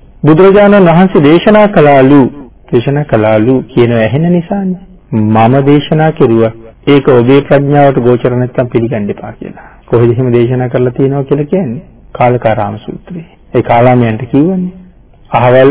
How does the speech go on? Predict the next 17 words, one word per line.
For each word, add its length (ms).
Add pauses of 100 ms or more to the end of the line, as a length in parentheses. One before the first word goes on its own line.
(600)
ප්‍රඥාවන්තයා 840
කිව්වත් 340
පිළිගන්න 420
එපා. 300 (280)
අහවල් 360
නායක 300
හාමුදුරුවෝ, 560 (220)
අහවල් 320
පණ්ඩිත 360
හාමුදුරුවෝ, 600 (260)
අහවල් 360
මහතෙරුන් 460
වහන්සේ 360
කිව්ව 180
වුණත් 320 (260)
පිළිගන්න 460
එපා. 260